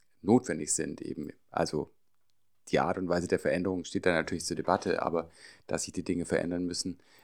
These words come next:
ähm, kann ja manchmal der Fall sein. Und wenn das aus den, ähm, Mündern von Konservativen kommt, dann kann, hat es eine andere Wirkung als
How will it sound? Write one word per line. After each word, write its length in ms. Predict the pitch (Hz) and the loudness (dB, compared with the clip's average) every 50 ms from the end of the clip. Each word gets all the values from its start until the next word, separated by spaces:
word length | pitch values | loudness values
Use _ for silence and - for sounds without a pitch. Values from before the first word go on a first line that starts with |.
| _ _ - | _ _ -2
ähm, 400 | 90 87 85 87 85 - - - | 0 0 0 0 -2 -6 -8 -4
kann 140 | - - 92 | 0 2 4
ja 60 | 90 | 4
manchmal 280 | 87 87 85 - - 87 | 4 4 2 2 2 0
der 80 | 80 82 | 0 2
Fall 240 | - 90 90 92 | 6 6 6 8
sein. 140 | 92 98 78 | 6 4 2
Und 160 | 78 80 80 | 2 2 4
wenn 120 | 92 92 87 | 4 4 4
das 120 | 90 - | 4 4
aus 200 | 85 80 82 - | 4 4 2 2
den, 300 | - 85 80 82 82 82 - _ _ _ _ | 0 -2 -2 -2 -4 -8 -10 _ _ _ _
ähm, 500 | - 87 87 85 85 82 82 82 80 78 - | -2 2 2 4 2 2 0 -2 -6 -6 -6
Mündern 420 | - 85 87 98 101 95 92 92 90 | -2 0 2 2 4 4 2 2 0
von 180 | - 92 92 | -2 -4 -2
Konservativen 600 | - 92 98 98 101 92 90 - - 98 87 87 | 0 2 4 6 6 4 4 0 -2 -4 -4 -4
kommt, 320 | - - 92 87 85 - - - - - - _ _ _ | -4 -2 -2 -4 -4 -6 -12 -20 -20 -20 -20 _ _ _
dann 320 | - 85 82 82 85 - - - _ _ | -2 0 0 -2 -6 -8 -10 -18 _ _
kann, 360 | - - 90 92 90 90 82 | -2 0 0 0 2 0 2
hat 100 | 87 98 | 2 2
es 100 | 87 - | 2 4
eine 100 | - - | 4 4
andere 260 | - 87 90 90 85 82 | 4 4 2 0 0 2
Wirkung 320 | 92 95 - - 92 80 | 0 0 2 0 -2 -2
als 420 | - - 82 - - - - - | 0 -2 -2 -2 -2 -6 -6 -8